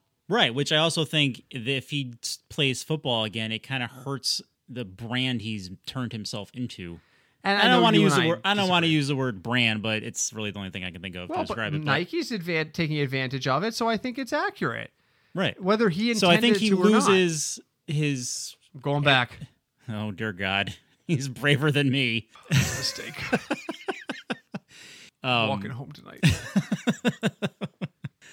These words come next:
Speaker 2: Whew.
Speaker 1: it, it, can you still see?
Speaker 2: Um,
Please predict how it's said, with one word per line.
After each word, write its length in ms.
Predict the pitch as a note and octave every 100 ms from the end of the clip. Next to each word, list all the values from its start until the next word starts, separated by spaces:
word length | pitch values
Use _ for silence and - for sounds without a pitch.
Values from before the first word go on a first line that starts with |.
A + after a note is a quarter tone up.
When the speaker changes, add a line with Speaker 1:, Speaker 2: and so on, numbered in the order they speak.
| -
Speaker 2:
Whew. 280 | G4 F#4 - - _
Speaker 1:
it, 180 | G#2+ A2+ A2+
it, 180 | G#2+
can 100 | A2+
you 60 | G#2+
still 200 | - A#2+
see? 320 | - G2+ F2 _ _
Speaker 2:
Um, 540 | C#3+ C3+ C3+ C3 B2